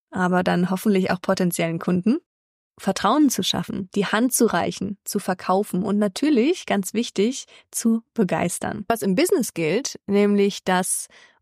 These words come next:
ohne langfristigen Kundenerfolg oder begeisterte Kunden kein Business eine Existenzberechtigung hat, äh, gilt es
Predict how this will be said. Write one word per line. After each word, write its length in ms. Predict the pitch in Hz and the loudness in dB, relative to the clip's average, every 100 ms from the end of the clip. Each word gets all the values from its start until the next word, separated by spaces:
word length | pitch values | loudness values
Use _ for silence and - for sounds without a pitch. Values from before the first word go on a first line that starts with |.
| - | -2
ohne 420 | 220 247 220 208 | 2 4 4 2
langfristigen 1000 | 190 180 247 247 226 214 - 196 190 190 | 0 0 -2 -4 -4 -4 -4 -2 0 0
Kundenerfolg 1120 | - 330 - 233 - 180 - - 277 - - - | 0 0 0 -4 -6 -6 -4 -2 -2 -4 -12 -8
oder 280 | 180 190 190 | -4 -2 -2
begeisterte 680 | 180 175 196 262 220 190 185 | -2 0 0 0 -2 0 0
Kunden 580 | 233 233 208 196 190 - _ - | 0 0 2 2 2 -2 _ -6
kein 240 | 208 208 | 0 2
Business 320 | 214 214 190 | 2 0 0
eine 220 | - 180 | 0 -2
Existenzberechtigung 1000 | - - 196 294 - 190 175 - 190 180 202 | -2 -10 -6 -4 -2 0 0 0 -2 0 0
hat, 200 | 233 - _ _ _ | -4 -6 _ _ _
äh, 240 | 208 202 196 | 0 2 2
gilt 260 | 269 311 | 0 0
es 200 | 320 - | -2 -6